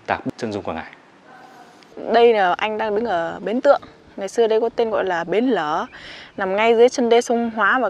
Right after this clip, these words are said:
Speaker 2: cách đền A Sào năm trăm mét. Và nơi đây diễn ra cuộc chia tay lịch sử của Hưng Đạo Đại Vương và voi chiến của ngài.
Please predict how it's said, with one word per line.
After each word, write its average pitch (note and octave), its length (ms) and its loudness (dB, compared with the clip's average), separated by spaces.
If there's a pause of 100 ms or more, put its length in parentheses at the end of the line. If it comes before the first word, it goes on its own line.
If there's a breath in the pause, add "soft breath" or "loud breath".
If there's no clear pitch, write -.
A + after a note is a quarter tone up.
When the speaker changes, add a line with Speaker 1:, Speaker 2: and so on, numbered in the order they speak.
Speaker 2:
cách C4+ 180 -2
đền F#3 180 2
A G3+ 100 -4
Sào F#3+ 240 -8
năm G#3 180 -4
trăm A#3 260 -2
mét. C4 140 0 (540 loud breath)
Và F#3+ 80 -2
nơi G#3+ 180 2
đây A#3 180 6
diễn A#3 200 -2
ra B3 100 2
cuộc F#3 220 -8
chia A#3 200 4
tay A3 180 4
lịch F#3+ 220 2
sử F3+ 300 -2
của G3 120 -4
Hưng A3+ 200 -6
Đạo - 140 -4
Đại - 180 -8
Vương A3+ 340 2 (320)
và E3+ 120 -2
voi G3+ 180 -2
chiến A3 220 -6
của A3 100 -4
ngài. F3 300 -6